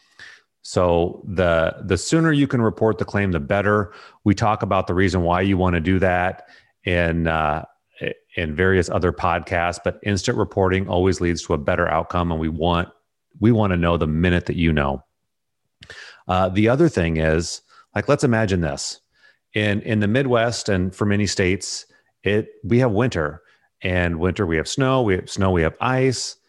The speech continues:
And imagine, imagine a claim where you've got a worker coming into work, they slip and fall and they hurt their knee. They don't think anything of it.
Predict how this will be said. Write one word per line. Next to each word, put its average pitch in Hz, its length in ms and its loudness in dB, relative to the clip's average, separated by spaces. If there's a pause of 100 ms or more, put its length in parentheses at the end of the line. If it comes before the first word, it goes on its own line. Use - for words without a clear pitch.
(420)
And 101 420 0
imagine, 156 800 0
imagine 131 400 0
a 110 40 2
claim 110 320 -2
where 87 120 0
you've 110 180 -2
got 117 180 0
a 101 40 2
worker 90 560 -2 (300)
coming 117 320 -2
into 117 180 0
work, 82 420 -2 (420)
they 95 140 0
slip - 280 -2
and 113 120 -2
fall 92 480 0
and 90 100 -4
they 92 60 0
hurt 95 220 -2
their 95 120 0
knee. 78 460 -4 (840)
They 98 100 0
don't 98 180 0
think 98 200 0
anything 85 340 0
of 69 140 -2
it. 71 140 -8